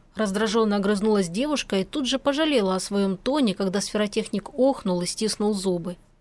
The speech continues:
После перевязки она помогла Фину одеться и застегнуть куртку. Самостоятельно справиться с задачей он не смог.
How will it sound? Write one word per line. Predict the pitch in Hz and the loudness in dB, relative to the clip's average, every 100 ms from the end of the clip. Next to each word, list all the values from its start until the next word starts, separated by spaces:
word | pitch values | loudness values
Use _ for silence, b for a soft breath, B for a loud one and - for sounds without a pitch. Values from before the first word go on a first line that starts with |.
| _ b b - | _ b b -2
После | 277 - 277 | 0 2 0
перевязки | 269 262 277 311 - - | 2 2 4 2 0 0
она | 202 254 | 2 2
помогла | 285 247 214 247 | 4 4 4 2
Фину | 254 247 240 | 0 2 2
одеться | 240 208 190 185 - | 2 2 0 0 -2
и | 185 | -2
застегнуть | 190 - 202 208 269 | -2 0 0 0 0
куртку. | - 190 165 - 226 - b b | -4 -6 -6 -8 -12 -12 b b
Самостоятельно | - 233 220 294 349 294 233 | -2 0 2 2 2 2 0
справиться | - - 254 247 - | 0 0 0 2 0
с | 208 | 0
задачей | 185 208 226 262 - 190 | 0 2 2 0 0 0
он | 214 | 0
не | 208 | -2
смог. | 175 - 165 165 | -2 -6 -8 -10